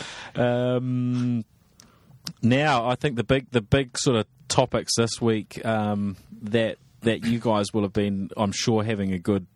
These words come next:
look into is, is what's been happening around Google Plus and even more so, really,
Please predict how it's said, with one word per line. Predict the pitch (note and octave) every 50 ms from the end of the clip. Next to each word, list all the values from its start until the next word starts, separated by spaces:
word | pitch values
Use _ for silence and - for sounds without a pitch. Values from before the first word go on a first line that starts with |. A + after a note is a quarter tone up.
| _ _ _ -
look | A2 G#2 G#2+ F#2+ - -
into | G#2+ G2+ F#2+ - - G2+ G2 G2 G2 G2 -
is, | G2 F#2+ F#2 F#2 - - - -
is | G#2+ G2 F#2
what's | G#2 G#2 F#2+ -
been | - A2 G2
happening | F#2+ G#2 A2+ - F2+ G#2 G2+
around | G2 F#2+ F#2+ F#2+ F#2 F2+
Google | - A2 G#2+ F#2+ F#2+ F2+
Plus | - - - G2 F#2+ F#2 - -
and | C2 E2+ F#2 F#2+ G2 -
even | A#2 A2+ G2+ G2 F#2 F#2
more | F#2+ G2 G2 G#2+ A2
so, | - - - G2 F2+
really, | F2+ F#2 G2 G2 F#2+ F#2+ F#2 F2+ F2